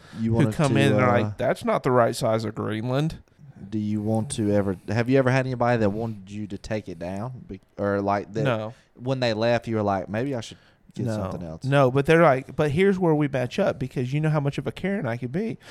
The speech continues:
Speaker 2: So if they're like, "That's not right," I'm like, "Well, let me tell you, I can coach you into how to file a complaint."
Speaker 1: That's a good point.
Speaker 2: Uh,
Speaker 1: That is a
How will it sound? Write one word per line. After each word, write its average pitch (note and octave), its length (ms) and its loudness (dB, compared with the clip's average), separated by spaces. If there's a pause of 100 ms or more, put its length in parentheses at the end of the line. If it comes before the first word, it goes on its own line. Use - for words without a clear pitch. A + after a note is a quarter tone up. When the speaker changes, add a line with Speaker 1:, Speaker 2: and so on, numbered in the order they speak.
(140)
Speaker 2:
So - 140 0
if D#3 80 2
they're F3 100 6
like, B2 120 2
"That's C#3+ 220 0
not G3 140 4
right," G3+ 160 6
I'm D3 100 2
like, C3 160 -2
"Well, C3 140 -2
let D#3+ 100 2
me G3+ 60 -2
tell A#3+ 160 0
you, F3+ 180 -2
I - 180 -4
can G3+ 200 -6
coach - 380 0
you B2+ 260 2 (320)
into C#3 160 -2
how C3+ 220 2
to - 40 -6
file A#2+ 240 4
a A2+ 60 -4
complaint." - 400 -8 (420)
Speaker 1:
That's A2 160 -10
a G#2 60 -2
good F#2+ 260 -4
point. F2+ 300 -2 (260)
Speaker 2:
Uh, F3 400 0
Speaker 1:
That G#2 120 4
is G2+ 80 2
a F#2+ 120 2